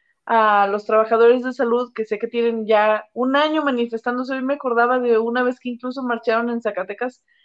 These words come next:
aún con Alejandro Tello, cuando ya se empezaba a ver este cambio. Eh, de, eh, y el gobernador Alejandro Tello se lo di-,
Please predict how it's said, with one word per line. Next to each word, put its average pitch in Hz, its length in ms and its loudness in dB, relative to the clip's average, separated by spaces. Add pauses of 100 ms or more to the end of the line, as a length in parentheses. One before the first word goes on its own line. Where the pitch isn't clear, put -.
(160)
aún 220 360 0
con 240 200 0
Alejandro 220 480 0
Tello, 226 240 -2
cuando 196 280 -2
ya 190 260 2
se 220 120 -10
empezaba 226 400 2
a 220 40 2
ver 220 180 4
este 220 340 4
cambio. 226 380 2 (960)
Eh, 202 640 -4
de, 196 220 -8 (100)
eh, 202 560 -2 (840)
y 254 220 6
el 247 160 6
gobernador 247 600 4
Alejandro 311 460 2
Tello 302 180 -2
se 277 160 2
lo 220 220 6
di-, 247 260 -2